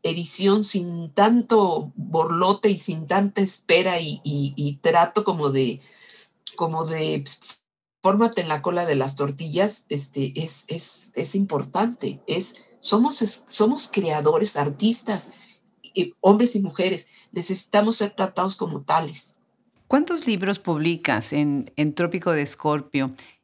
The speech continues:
Speaker 2: ¿Y tienes algún balance entre hombres y mujeres? ¿O cómo, cómo se rige la editorial?
Speaker 1: Tengo mucho más escri-, eh, mujeres, porque tengo todas, en este momento todas mis alumnas son mujeres. Bueno,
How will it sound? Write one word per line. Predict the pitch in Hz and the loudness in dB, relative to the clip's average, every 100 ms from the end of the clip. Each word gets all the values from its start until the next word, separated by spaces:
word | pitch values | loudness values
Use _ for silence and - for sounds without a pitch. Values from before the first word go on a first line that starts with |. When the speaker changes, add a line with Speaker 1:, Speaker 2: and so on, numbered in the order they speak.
| _ | _
Speaker 2:
¿Y | 180 175 170 170 165 - | -2 0 0 -2 -4 -6
tienes | - 190 196 | 0 0 2
algún | 185 156 160 | 0 2 2
balance | 151 156 180 165 | 4 2 2 0
entre | 156 156 | 0 0
hombres | 151 151 | 0 0
y | 143 | 0
mujeres? | 139 135 185 190 190 190 - | -2 0 0 0 -2 -6 -2
¿O | 175 160 | -2 -2
cómo, | - 214 | -2 -4
cómo | 190 220 226 | -2 0 0
se | - 185 | 0 -2
rige | 170 190 180 147 | -2 -4 -2 -2
la | 135 | 0
editorial? | 127 127 139 131 123 127 - _ _ - | -2 -4 -4 -4 -6 -8 -18 _ _ 0
Speaker 1:
Tengo | - 226 254 | 4 6 6
mucho | 254 - 190 | 4 4 2
más | 185 196 202 - _ _ - - | 4 4 4 -6 _ _ -20 -10
escri-, | 165 151 - 175 175 - | -4 -4 -4 -6 -4 -2
eh, | 160 | -2
mujeres, | 160 151 - 147 143 - _ - - - _ _ _ _ | -4 0 2 2 -2 -8 _ -20 -20 -20 _ _ _ _
porque | 233 226 214 | 4 6 4
tengo | 214 220 214 - _ _ - | 6 6 6 4 _ _ -2
todas, | 220 247 247 - | 4 4 2 2
en | 214 | 2
este | 254 - | 2 2
momento | 220 226 240 | 4 4 0
todas | 240 226 226 | 4 6 6
mis | 190 185 - - - | 0 -6 -8 -12 -6
alumnas | - 175 202 185 175 | 0 4 4 2 -2
son | 170 170 | -4 -6
mujeres. | 165 226 208 - - | -2 -2 -2 -6 -4
Bueno, | 175 165 | -2 -2